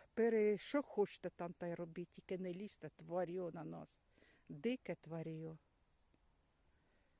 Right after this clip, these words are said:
Це наше мнення всього українського народу.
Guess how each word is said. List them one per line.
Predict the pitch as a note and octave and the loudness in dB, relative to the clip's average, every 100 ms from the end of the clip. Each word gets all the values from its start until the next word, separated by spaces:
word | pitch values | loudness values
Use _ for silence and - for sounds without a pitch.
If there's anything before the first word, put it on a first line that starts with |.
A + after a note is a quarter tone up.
| _ _ _ _ | _ _ _ _
Це | - G3 G3 | -6 -2 2
наше | A#3 C4 - F3 D#3+ D#3 - - _ _ _ _ _ _ - | 4 4 4 2 2 -2 -10 -20 _ _ _ _ _ _ -10
мнення | F3 F3+ G3 F3+ E3+ E3 D#3+ | -2 0 0 0 -2 -4 -6
всього | - F3 G#3 | -6 -6 -4
українського | G3+ - E3 D#3+ F3 - - D#3+ | -4 -6 -8 -6 -8 -10 -8 -6
народу. | D#3+ D#3+ D3+ D3+ D#3+ | -4 -4 -4 -6 -8